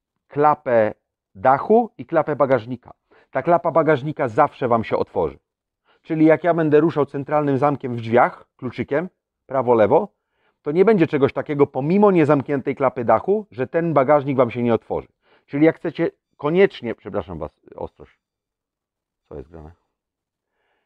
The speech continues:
Jak chcecie koniecznie wymusić to, żeby zawsze ta klapa się otwierała,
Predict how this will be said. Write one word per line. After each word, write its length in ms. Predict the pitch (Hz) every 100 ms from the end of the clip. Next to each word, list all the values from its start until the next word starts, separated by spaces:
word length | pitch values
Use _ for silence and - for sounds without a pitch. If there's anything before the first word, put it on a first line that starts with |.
| _
Jak 200 | 110 127
chcecie 320 | _ 180 175
koniecznie 640 | - 160 170 180 - 139 131
wymusić 640 | 123 143 165 143 120 -
to, 100 | 135
żeby 480 | 113 127 127 123 - _ _
zawsze 440 | 101 156 - 123
ta 100 | 110
klapa 300 | 110 120 -
się 140 | 110 -
otwierała, 720 | - - 117 104 110 185